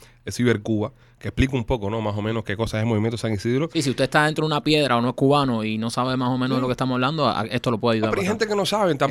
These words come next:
Speaker 2: Exacto.
Speaker 1: gente, hay mismos cubanos que tampoco. Acuérdate que el podcast nuestro se está escuchando ahora dentro de Cuba. Eh, hay una aplicación que se llama Cuba Pod, que la,
Speaker 2: Ujú.
Speaker 1: la gente dentro de Cuba lo pueden descargar.
Speaker 2: Exacto.
Speaker 1: Lo están escuchando dentro de Cuba y la información en Cuba es bien limitada.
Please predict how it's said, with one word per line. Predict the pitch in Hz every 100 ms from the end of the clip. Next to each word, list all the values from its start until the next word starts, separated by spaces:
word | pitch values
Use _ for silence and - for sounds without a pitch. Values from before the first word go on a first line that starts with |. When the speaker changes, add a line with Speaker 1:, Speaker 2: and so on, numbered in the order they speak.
| 120
Speaker 2:
Exacto. | 147
Speaker 1:
gente, | 156 196
hay | 131 156
mismos | 202 202 -
cubanos | 165 208 175
que |
tampoco. | 143 127 180 147
Acuérdate | 117 135 220 190
que | 170
el | 120
podcast | - 226 - 156 139
nuestro | 208 196
se | 135
está | 131
escuchando | 147 139 160 147
ahora | 156 143
dentro | 143 139
de | 110
Cuba. | 135 117 90 - -
Eh, | 98 98 95
hay | 107
una | 123
aplicación | 123 123 131 156
que | 143
se | 123
llama | 127
Cuba | - 165 135
Pod, | 117 127 -
que | 98
la, | - 90
Speaker 2:
Ujú. |
Speaker 1:
la | 92
gente | 104 131
dentro | 123 127
de | 120
Cuba | 143
lo | 123
pueden | 117 123
descargar. | 131 123 123 147
Speaker 2:
Exacto. | - - 110 101 113 -
Speaker 1:
Lo |
están | 104 117 131 -
escuchando | 113 - 123 131
dentro | 127 127
de |
Cuba | 123 156 -
y |
la | 127
información | 120 117 110 - 135
en | 120
Cuba | 139 156
es |
bien | 110 127
limitada. | 123 104 110 110